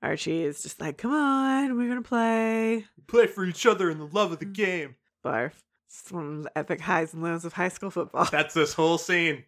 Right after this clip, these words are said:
Speaker 1: Yeah.
Speaker 2: That's this whole fucking scene.
Speaker 1: And, you know, then Veronica brings out a New York Goliath, T-Dub.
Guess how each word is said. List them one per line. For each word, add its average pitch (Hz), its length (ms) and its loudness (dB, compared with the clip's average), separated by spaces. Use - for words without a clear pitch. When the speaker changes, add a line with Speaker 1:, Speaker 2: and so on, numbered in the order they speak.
Speaker 1:
Yeah. 165 200 0
Speaker 2:
That's 185 220 4
this 247 200 -10
whole 196 320 0
fucking 185 420 -2
scene. 127 320 -6
Speaker 1:
And, 180 340 0
you 208 120 0
know, 180 320 2
then 180 300 -2
Veronica 180 340 0
brings 175 320 -2
out 170 180 2
a 170 60 -2
New 165 100 -4
York 175 340 0
Goliath, 175 560 0
T-Dub. 160 640 -4